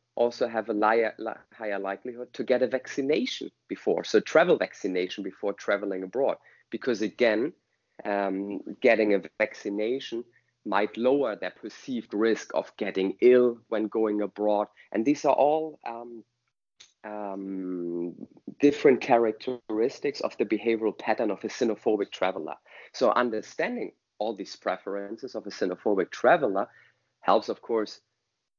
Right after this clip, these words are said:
um, tourism managers to understand their preferences better and to actually tailor products, but also helps us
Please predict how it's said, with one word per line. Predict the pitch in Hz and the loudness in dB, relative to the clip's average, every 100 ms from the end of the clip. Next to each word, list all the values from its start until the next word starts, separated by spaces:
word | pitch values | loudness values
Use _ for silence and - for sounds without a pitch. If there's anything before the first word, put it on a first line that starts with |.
| _ _ _ _ | _ _ _ _
um, | 92 87 87 | -6 -6 -6
tourism | - 104 113 123 | -4 -4 -2 -2
managers | 123 131 135 143 143 - - | -2 -2 -4 -6 -6 -10 -14
to | 127 | -4
understand | 107 104 - - 107 104 107 - _ _ _ _ | -2 -2 -4 -2 2 4 2 -4 _ _ _ _
their | 110 107 - _ _ | 2 2 -6 _ _
preferences | - 107 - 104 98 95 - - | -4 -4 -2 -4 -4 -8 -14 -4
better | 104 131 151 | -2 0 0
and | 113 95 - | -2 -6 -6
to | - | -6
actually | 92 - 92 | -6 -6 -8
tailor | 87 - 110 90 | -6 0 2 2
products, | - 104 147 254 - _ _ _ _ | 2 2 2 0 -8 _ _ _ _
but | 98 | -2
also | 110 117 120 123 | 0 -2 -4 -12
helps | 110 110 107 110 | -8 -6 -8 -8
us | 104 - | -10 -10